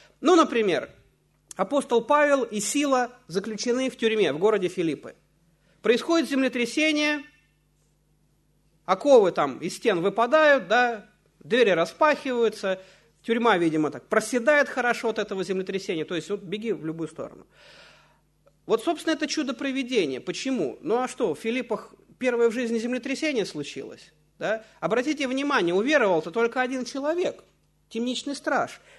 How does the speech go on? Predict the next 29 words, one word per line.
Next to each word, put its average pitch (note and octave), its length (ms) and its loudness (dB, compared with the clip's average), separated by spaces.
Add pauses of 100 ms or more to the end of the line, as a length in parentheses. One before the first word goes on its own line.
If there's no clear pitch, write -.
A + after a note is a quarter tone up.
Все D#4 380 2
остальные B3+ 560 0
люди, B3 320 2
которые A3 420 0
сидели C4 680 2
рядом G3+ 600 2 (380)
с - 100 -6
апостолом, F3 640 -2
да, E3 180 2
в E3+ 60 0
этой D#3 200 0
тюрьме, E3 460 -2 (220)
никто F3 280 -4
из F#3 140 0
них A3 140 -4
не B3+ 100 -6
покаялся. C#4 680 -4 (260)
Никто C4 380 0
ничего C#4+ 400 -2
чудесного C4+ 680 -2
не A#3 160 -2
увидел C#4+ 460 0
в D#3 40 0
этом C#3+ 220 -4
событии. E3+ 600 -2 (200)
Счастливое D#4 640 0
стечение C4 480 -4
обстоятельств, A3+ 600 -2
все. F#3+ 200 -4